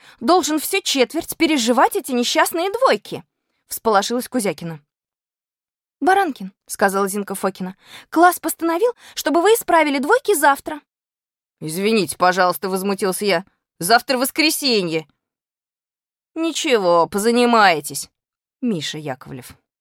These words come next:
«Так им и надо», Алик Новиков.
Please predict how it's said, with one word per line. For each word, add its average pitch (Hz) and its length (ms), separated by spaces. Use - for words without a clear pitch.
«Так 175 220
им 190 120
и 196 60
надо», 196 460
Алик 151 320
Новиков. 160 580